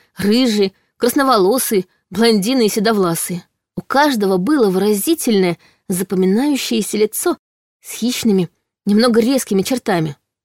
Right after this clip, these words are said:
Удивительно, что тогда в толпе я этого не заметила. Словно тогда на них были наложены чары, что отводили взгляды. Опустевшую поляну мы покинули быстро. Опустевшей она была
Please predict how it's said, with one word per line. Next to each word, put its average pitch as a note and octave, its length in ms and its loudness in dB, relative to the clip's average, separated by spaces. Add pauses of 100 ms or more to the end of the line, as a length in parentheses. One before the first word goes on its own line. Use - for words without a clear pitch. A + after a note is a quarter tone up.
Удивительно, F#3 680 -2
что G3 300 -2
тогда E3+ 480 -2
в A3+ 60 -6
толпе F3 440 -2
я G3 180 2
этого F#3+ 160 0
не G3+ 120 2
заметила. F#3+ 560 -2 (400)
Словно A3 300 2
тогда G3+ 460 -4
на A#3+ 120 0
них B3+ 320 -2 (280)
были A#3 340 -2
наложены A3+ 600 2
чары, F#3+ 500 -2 (240)
что - 220 -2
отводили A3 520 0
взгляды. G3 540 -2 (520)
Опустевшую C#4+ 640 -2
поляну B3+ 540 0
мы A3+ 160 0
покинули A#3+ 500 -2
быстро. F3 580 -4 (520)
Опустевшей F#3 760 -2
она F#3+ 200 0
была F#3 320 0